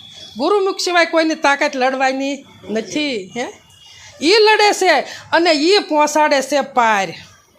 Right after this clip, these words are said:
બીજું કોઈ પહોંચાડી શકે નહીં. જ્યારે ગુરુમુખથી આપણે લડશું ને ત્યારે પોતાનો અંત આવશે, ત્યાં સુધી આવશે નહીં, ત્યાં સુધી નહીં આવે. આ એક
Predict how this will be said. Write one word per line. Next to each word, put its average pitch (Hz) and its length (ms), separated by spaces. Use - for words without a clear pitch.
બીજું 254 200
કોઈ 269 160
પહોંચાડી 254 420
શકે 254 220
નહીં. 254 140
જ્યારે 320 240
ગુરુમુખથી 427 680
આપણે 370 260
લડશું 349 420
ને 339 200
ત્યારે 285 220
પોતાનો 285 500
અંત 285 200
આવશે, 285 360
ત્યાં 269 200
સુધી 262 140
આવશે 254 500
નહીં, - 440
ત્યાં 233 160
સુધી 262 140
નહીં 226 380
આવે. 175 180
આ 277 80
એક 320 320